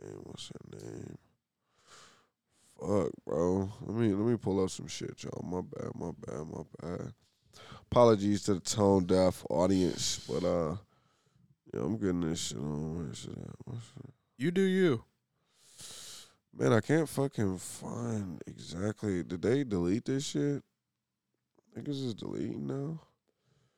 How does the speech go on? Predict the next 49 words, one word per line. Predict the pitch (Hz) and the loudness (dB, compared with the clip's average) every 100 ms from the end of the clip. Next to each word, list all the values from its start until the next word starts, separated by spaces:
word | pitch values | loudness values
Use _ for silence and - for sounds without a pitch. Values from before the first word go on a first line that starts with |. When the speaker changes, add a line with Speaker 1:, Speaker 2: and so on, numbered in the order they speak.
| _ _ _ _ | _ _ _ _
Speaker 1:
Wow, | - 101 135 135 131 117 | 0 8 10 12 12 12
bro, | 123 131 | 10 10
I | |
can't | 131 139 131 | 8 6 8
believe | 131 131 | 8 8
y'all | 127 | 6
be | 110 131 | 6 8
out | 127 113 | 8 8
deleting | 110 127 123 | 6 6 8
y'all | 113 98 | 8 6
tweets, | - 110 117 127 104 | 4 2 6 6 4
man. | 98 107 113 117 | 4 6 6 6
Y'all | 110 113 | 4 4
niggas | 127 110 92 | 2 0 -2
are | |
straight | 95 - 107 107 - | -4 -2 2 2 0
pussies. | - 87 110 113 - - - - _ _ - | -6 0 2 2 -2 -8 -10 -16 _ _ -14
Speaker 2:
I | 113 | -8
know, | 117 120 123 | -4 0 0
and | 113 113 | 0 0
then | 123 | 2
I | 127 | 2
have | 123 - | 2 0
to | |
look | 113 117 120 | 0 2 2
at | 117 | 0
a | 104 | 0
screenshot | - - 127 123 117 117 117 | -2 -2 0 2 2 4 4
of | 113 | 4
a | |
tweet | 110 - 113 113 | 0 2 4 4
and | 110 110 | 2 0
wonder | 113 113 | 2 2
if | 107 101 | 0 -2
it's | - - | -6 0
real | 113 120 | 2 2
or | 110 | 0
fake. | - 107 104 - - _ _ _ | 2 4 4 0 -8 _ _ _
Speaker 1:
Exactly. | - 139 117 - 78 | -4 0 0 0 -2
Like, | 85 85 | -2 -2
I | 104 | -2
don't | 113 107 | 0 2
like | 98 76 | 2 2
to | - | 2
do | 90 92 | 2 2
all | 69 52 | 2 0
that. | 53 64 - | -2 -4 -6
Like, | 85 76 | -8 -6
I, | 76 95 | -4 -2